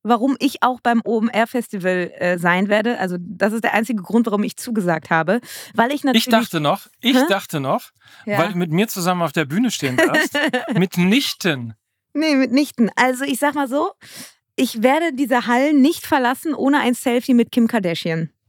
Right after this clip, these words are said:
Speaker 1: Ich sag's, wie es ist.
Speaker 2: So. Ich werde die Hallen nicht verlassen ohne ein Selfie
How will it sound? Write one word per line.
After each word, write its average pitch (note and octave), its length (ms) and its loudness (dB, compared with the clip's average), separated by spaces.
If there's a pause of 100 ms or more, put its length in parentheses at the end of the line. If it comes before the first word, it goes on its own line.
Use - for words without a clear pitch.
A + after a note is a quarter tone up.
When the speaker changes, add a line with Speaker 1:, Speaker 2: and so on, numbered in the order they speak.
(440)
Speaker 1:
Ich A3+ 120 0
sag's, F#3+ 220 -2
wie A3 40 0
es A#3+ 80 -2
ist. F#3 80 -2
Speaker 2:
So. B2 220 0 (640)
Ich A3 180 0
werde F#3 240 2
die D#3 160 0
Hallen D3+ 260 2
nicht C#3+ 140 -6
verlassen C#3 380 -4
ohne C#3+ 260 -6
ein B2+ 160 -8
Selfie C#3+ 460 -4